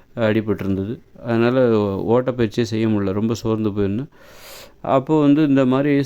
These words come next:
வெங்காயத்தை, சின்ன வெங்காயத்தை நல்லா சுட்டு, அதை வந்து அரைச்சி,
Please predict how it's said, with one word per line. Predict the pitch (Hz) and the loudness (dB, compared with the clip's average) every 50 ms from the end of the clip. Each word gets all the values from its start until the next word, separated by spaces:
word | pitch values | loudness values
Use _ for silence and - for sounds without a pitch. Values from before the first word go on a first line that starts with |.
| - 127 | -2 0
வெங்காயத்தை, | 117 120 123 131 143 143 143 139 - 131 113 | 2 2 2 4 4 4 2 2 2 0 -2
சின்ன | - - 127 131 139 135 | 0 0 0 2 2 2
வெங்காயத்தை | 131 131 127 120 113 120 | 2 2 0 0 0 0
நல்லா | 113 110 107 107 113 113 | 0 0 0 0 0 -2
சுட்டு, | 107 - - 117 110 - - 131 120 101 - - - - - - - - | -2 -2 -4 -4 -4 -4 -4 -2 -2 -2 -4 -6 -16 -20 -20 -20 -20 -14
அதை | - - 107 107 113 123 | -6 0 0 2 2 4
வந்து | 120 120 127 127 127 | 4 4 4 4 2
அரைச்சி, | 107 98 104 117 127 127 - - - 113 98 - | 2 2 0 0 -2 -4 -4 -6 -6 -6 -6 -6